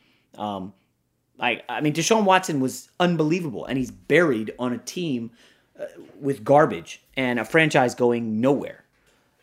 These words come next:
Um, a-, and, you know, you could talk all you want. "Oh, Jason, he's twenty-five, relax." Oh, okay. I'm just saying, imagine if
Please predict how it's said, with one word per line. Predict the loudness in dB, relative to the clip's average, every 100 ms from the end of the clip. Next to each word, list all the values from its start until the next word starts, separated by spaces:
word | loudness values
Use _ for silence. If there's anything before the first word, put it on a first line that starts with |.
| _
Um, | -4 -2 -2 -6 -10 -16 _ _ _ -2
a-, | -2 0
and, | -2 -2 -6 -8
you | -4
know, | -2 -4 -8
you | -10 -8 -6
could | -2
talk | 2 4 6
all | 6
you | 4
want. | 2 2
"Oh, | 0
Jason, | -2 -4 -2 -2
he's | -4
twenty-five, | -2 -2 -2 -4 -4 -4
relax." | -2 0 0 -2 -8 -16 -2
Oh, | 0 2 0
okay. | 4 4 2 -2 _ _ _ _ _ _ -6
I'm | 0
just | 2 4
saying, | 4 4 -4 _ _ _
imagine | 4 6 6 6 6 4 4 2 2
if | 4 4 4 -8